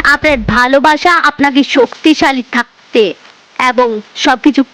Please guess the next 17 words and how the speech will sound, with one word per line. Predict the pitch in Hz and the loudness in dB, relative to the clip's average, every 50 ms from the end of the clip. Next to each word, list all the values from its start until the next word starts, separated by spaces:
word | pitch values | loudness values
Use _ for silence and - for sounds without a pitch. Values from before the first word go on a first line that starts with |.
| _ - | _ -4
কাটিয়ে | 254 240 226 277 - 320 320 311 302 269 | -2 -2 -2 -2 -2 -2 -2 0 0 0
উঠতে | - 269 233 _ - 254 220 190 185 - - - | -2 -2 -6 _ -2 -2 -2 -2 -4 -12 -18 -12
সাহায্য | - - 302 254 226 233 247 214 202 226 226 | -6 -2 -2 -2 0 -2 -4 -2 0 -2 0
করবে। | 220 226 214 202 185 190 156 - - _ _ _ _ _ _ _ _ _ _ - - - - - _ | 0 0 -2 -2 -2 -2 -4 -6 -8 _ _ _ _ _ _ _ _ _ _ -16 -14 -14 -14 -10 _
প্রজাপতি | - 294 269 262 247 311 302 262 302 294 240 294 302 294 269 220 | 2 2 2 4 2 0 0 2 0 0 2 0 0 0 2 2
ঋষির | 277 269 233 - 330 320 294 - - | 0 0 2 0 0 0 0 0 0
আশীর্বাদে | - 247 254 - - 349 392 - 453 427 294 320 330 403 - - - 339 - | -2 -2 -2 0 0 0 2 2 2 2 2 0 -2 -2 -2 -6 -10 -6 -4
বিয়ের | 226 214 208 285 277 277 294 302 311 302 | -2 0 2 2 2 2 2 2 2 2
মতো | 294 311 294 - 320 302 294 240 - | 2 0 0 2 2 0 0 0 -2
এত | 277 269 262 - | -4 -4 0 0
সুখময় | 269 - - - 302 269 254 247 - 320 311 294 302 311 311 320 330 320 - | 0 0 0 -2 0 0 0 0 0 0 2 2 2 2 2 2 0 -2 -2
আর | - 285 262 | -2 -2 -2
স্বর্গীয় | 214 - - - - 262 247 254 247 226 240 311 349 381 | -4 -6 -6 -2 0 0 2 0 0 0 0 2 2 2
একটা | 381 339 370 370 - 381 370 | 2 0 0 -2 0 -2 -2
সম্পর্কে | - - - 302 247 254 269 262 330 320 285 247 311 285 | 0 0 0 0 0 0 0 0 0 -2 0 0 -2 0
জড়িয়েছ | 214 285 254 233 240 226 226 226 - 254 | 2 2 0 2 2 0 -2 0 0 0
আজ | 233 220 226 | 0 0 -2